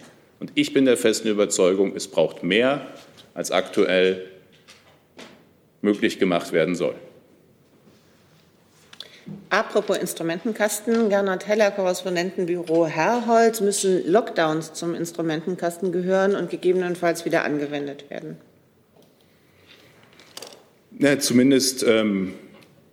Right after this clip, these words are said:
Speaker 1: als Option, regional, auch weitergehende Maßnahmen, das ist ja das, was ich gerade beschrieben habe, äh, äh, äh, weitergehende Maßnahmen angehen zu können, ähm,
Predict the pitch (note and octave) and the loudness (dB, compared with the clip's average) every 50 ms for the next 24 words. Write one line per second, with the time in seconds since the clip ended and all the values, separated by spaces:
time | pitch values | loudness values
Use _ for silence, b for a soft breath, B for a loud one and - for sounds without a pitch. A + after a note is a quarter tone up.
0 | - - - G2 F#2+ F2+ E2 - - - - - - G2 F#2 - - - - - | -20 -6 -2 2 2 2 2 2 -2 -2 -4 -2 -2 -2 -2 -2 0 0 0 2
1 | - F#2+ F#2+ G2+ A2+ C3 D3+ G3 A#3 C#4 C4+ A3 - - - - - - G2 G#2 | 4 6 6 6 6 6 6 4 4 4 2 2 0 -4 -12 -16 -2 0 0 2
2 | G2 A2 C3 C3 B2+ B2+ B2+ B2+ C3+ C#3+ D#3+ F3 F3+ F#3 E3+ D#3+ - - - - | 4 4 4 4 4 4 2 2 2 0 0 -2 -2 -4 -6 -10 -16 -16 -6 -6
3 | F2+ - - F#2 F#2 G2 F#2+ G#2 A2 G2+ G#2+ A2 A2 F#2 F2 E2+ F2 F2+ G#2+ A2+ | -6 0 2 2 2 4 4 2 2 4 2 0 2 2 2 2 2 2 0 0
4 | - A#2+ A2 G2+ E2+ E2+ E2+ - F#2 F2+ F#2 F#2 - F#2 E2 E2+ - - - F2 | 0 0 0 0 0 -2 -2 -2 2 2 2 0 0 -4 -4 -4 -8 -4 -2 -2
5 | E2+ E2 E2 D#2+ D#2 D2+ - - F#2 G#2 A2 A2+ A#2+ A#2 A2+ A2+ - - B B | -2 -2 -4 -4 -6 -6 -2 0 0 2 2 2 0 0 -2 -2 -10 -18 B B
6 | B B B B B B B B - G2 F2+ F2+ F2 F2 - - E2+ E2 E2+ E2+ | B B B B B B B B -6 -4 -2 -2 -2 -2 -2 -2 -2 -2 -2 -4
7 | - - E2+ D#2 D2+ - F2 D#2+ - E2+ E2+ D2+ D2 E2 F2+ F2 F#2+ F#2 E2+ F#2 | -4 -6 -6 -6 -6 -6 -8 -8 -6 -4 -4 -2 0 0 0 2 0 2 2 2
8 | F2+ F2+ E2+ D#2+ D#2+ E2 F2 G2 - - - A2 G2 F#2 F#2 F#2 F2 E2+ E2 E2+ | 2 2 0 0 2 0 0 0 0 -2 0 0 2 2 2 2 0 0 -2 -4
9 | - - - - - _ F#2 F#2 G2 G2 F#2 G2+ G#2+ A2+ A2+ A2 - - - - | -12 -16 -20 -20 -8 _ -2 0 0 0 2 4 4 4 4 4 0 -2 -4 -2
10 | - A#2+ A2+ B2+ D#3+ F#3 G#3+ A3 F3+ - - - - b b b b b b b | 0 0 0 0 0 -2 -4 -4 -6 -8 -14 -20 -20 b b b b b b b
11 | b b b b b _ - F2+ F2 F2+ F2+ F2+ F2+ - | b b b b b _ -4 -2 -2 0 0 -2 -4 -4